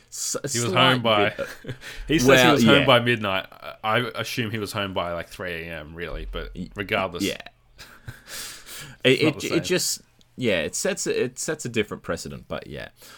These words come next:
Speaker 1: Um, but of course, like, we could talk about this until the cows come home, but we should probably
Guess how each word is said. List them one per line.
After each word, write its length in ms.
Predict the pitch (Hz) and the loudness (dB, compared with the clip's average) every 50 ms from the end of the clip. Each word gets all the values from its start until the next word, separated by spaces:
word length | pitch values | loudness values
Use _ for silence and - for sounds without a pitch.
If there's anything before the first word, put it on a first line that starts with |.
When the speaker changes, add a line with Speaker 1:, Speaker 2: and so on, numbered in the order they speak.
| - - - _ _ | -20 -20 -20 _ _
Speaker 1:
Um, 560 | - 95 92 92 92 92 92 92 90 92 85 - _ _ _ _ _ | -2 2 2 2 2 2 0 -2 -6 -8 -10 -14 _ _ _ _ _
but 140 | - 110 104 | 0 0 0
of 80 | 101 | 0
course, 360 | - - 113 92 82 - - - | 0 0 0 0 0 -2 -4 -4
like, 180 | 82 80 - | -4 -4 -4
we 160 | - 104 113 | -4 -4 -2
could 140 | - 113 95 | -2 -2 -2
talk 220 | - - 92 85 - | -2 -2 -2 -2 -4
about 240 | 80 78 73 53 | -6 -6 -6 -8
this 200 | 78 78 - - | -8 -10 -10 -12
until 520 | - 76 - - 82 78 76 71 71 73 - _ | -12 -12 -10 -8 -8 -8 -8 -10 -12 -16 -16 _
the 80 | - 82 | -14 -12
cows 320 | - 90 76 76 78 - | -10 -10 -10 -10 -10 -10
come 160 | - 78 76 | -10 -12 -10
home, 260 | 78 78 76 76 76 71 | -10 -12 -12 -14 -10 -8
but 220 | 82 80 - - _ - - - - _ _ - | -6 -6 -6 -8 _ -20 -20 -20 -20 _ _ -8
we 100 | 90 87 | -8 -6
should 180 | - - 82 | -6 -6 -6
probably 580 | - - 110 104 101 90 82 87 82 78 73 | -2 0 0 0 0 -2 -2 -4 -4 -4 -6